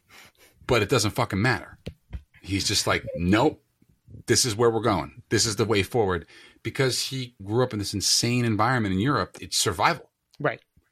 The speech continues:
Speaker 1: And that's in me to a degree, not that part, but the survival element and the canniness and my ability to kind of size people up and move quickly and think quickly.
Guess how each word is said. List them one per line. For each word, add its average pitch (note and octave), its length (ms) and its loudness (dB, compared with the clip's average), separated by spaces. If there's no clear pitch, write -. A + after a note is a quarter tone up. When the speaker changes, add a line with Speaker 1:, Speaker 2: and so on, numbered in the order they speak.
Speaker 1:
And C3 140 -2
that's G3+ 300 2
in D#3 240 2
me A#2+ 160 2
to A2 180 -2
a G2+ 60 0
degree, A2 340 0
not C3 260 2
that C3 220 0
part, F#2+ 180 -4
but F#2 120 -14
the F#2+ 80 -8
survival A#2+ 560 0
element F2+ 260 -2
and F2 100 -8
the - 60 -8
canniness G#2 680 -2
and F2+ 80 -8
my E2+ 120 -4
ability F#2 360 -4
to E2+ 60 -4
kind E2+ 220 -6
of E2 80 -2
size G2 220 -4
people F#2+ 320 -6
up F#2+ 200 -2
and D#2+ 120 -6
move G2+ 260 -2
quickly F#2+ 380 -6
and D2+ 120 -14
think G2+ 220 -6
quickly. F#2 440 -6